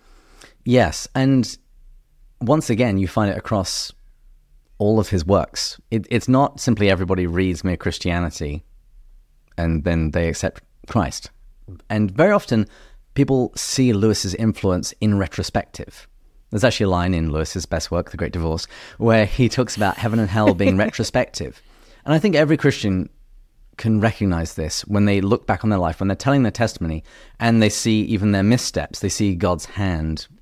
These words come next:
working through their life, bringing them ultimately to where they are today. And I've had many people report that with regards to Lewis, in terms of when they look back, they see his influence all the way back from when they were children, reading the Chronicles of Narnia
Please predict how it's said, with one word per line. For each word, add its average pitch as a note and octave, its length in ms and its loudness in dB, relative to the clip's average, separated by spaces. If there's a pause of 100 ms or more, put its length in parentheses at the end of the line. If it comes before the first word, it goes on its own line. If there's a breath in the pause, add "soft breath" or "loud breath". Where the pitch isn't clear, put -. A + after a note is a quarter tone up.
(100)
working F#2 480 2
through F2 300 -2
their E2 140 0
life, E2 380 -4 (220 soft breath)
bringing G2+ 200 4
them F2 280 0
ultimately F2 420 -2
to F2 340 -4 (100)
where E2+ 300 -2
they E2+ 220 -2
are E2+ 160 -2
today. E2+ 420 -2 (540 soft breath)
And G2+ 320 0 (440)
I've F#2 200 -4
had A#2 160 4
many C3 180 6
people A2 260 0
report F2+ 400 0
that D#2+ 240 -4
with F#2 140 -6
regards F2 320 -2
to - 80 -4
Lewis, - 480 -2 (360)
in F2 100 -4
terms G2+ 200 0
of F#2 60 -4
when G#2 120 2
they G#2+ 100 4
look F#2+ 240 -2
back, G2+ 280 -2
they A2 100 -2
see C#3+ 240 0
his G#2+ 260 -2
influence G2 640 -4 (420)
all A#2+ 140 2
the B2 80 2
way A#2+ 100 4
back G#2+ 280 0
from G#2+ 120 -2
when F#2+ 100 2
they G2 80 2
were F2 80 -2
children, F2 520 -2 (140)
reading F2 480 0
the E2 80 -6
Chronicles F2 480 -4
of D2+ 80 -6
Narnia F2 440 -2